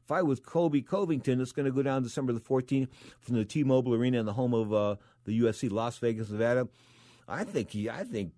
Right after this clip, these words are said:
Kamaru is gonna roll all over Colby, and Colby's this one-shot guy. He's this right-wing guy that's big time with the president. I mean, big time with President Donald Trump. So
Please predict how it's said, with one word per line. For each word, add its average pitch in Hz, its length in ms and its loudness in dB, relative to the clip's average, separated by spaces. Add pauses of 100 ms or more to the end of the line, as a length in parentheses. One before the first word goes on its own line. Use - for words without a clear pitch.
Kamaru 120 380 0
is 98 80 -4
gonna 98 160 -4
roll 123 340 -2
all 117 200 0
over 104 200 -2
Colby, 143 520 0 (180)
and 110 100 -6
Colby's 190 380 6
this 120 300 -2
one-shot 151 560 0
guy. 113 160 -2
He's 139 160 0
this 110 180 -4
right-wing 143 400 0
guy 123 180 2
that's 110 220 -2 (160)
big 202 220 -6
time 147 240 -2
with 117 100 -2
the - 60 -14
president. 95 420 -4 (260)
I 113 60 -8
mean, 117 220 0
big 220 240 2
time 165 220 0
with 113 160 0
President 113 400 -2
Donald 101 320 -8
Trump. 113 180 -8
So 101 160 -10